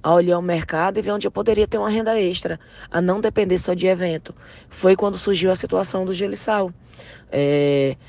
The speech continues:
o Gelissal, a gente conheceu o Oscar, que é o dono da marca Gelissal, fazendo os eventos, os nossos grandes eventos. Oscar participava, Oscar era parceiro,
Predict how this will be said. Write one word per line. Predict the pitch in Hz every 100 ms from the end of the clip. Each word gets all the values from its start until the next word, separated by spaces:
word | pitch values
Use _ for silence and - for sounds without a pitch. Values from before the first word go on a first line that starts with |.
| - - -
o |
Gelissal, | 143 160 170 160 156
a |
gente | 165 165 -
conheceu | 165 165 165 160 151
o |
Oscar, | 147 - 143 143
que | -
é | 151
o |
dono | 147 156 170
da | 160
marca | 143 143 127
Gelissal, | 135 143 143 139 135 123 120 - - - -
fazendo | - 160 160 170
os | 160
eventos, | 160 139 147 165 - - - -
os | - 135
nossos | 165 160 160 147
grandes | 160 180 185 170
eventos. | 175 143 151 156 - - - - - - - - - - - -
Oscar | 156 147 160
participava, | - 156 - - 147 143 156 156
Oscar | 147 - 143
era | 139
parceiro, | 127 139 - 143 151 185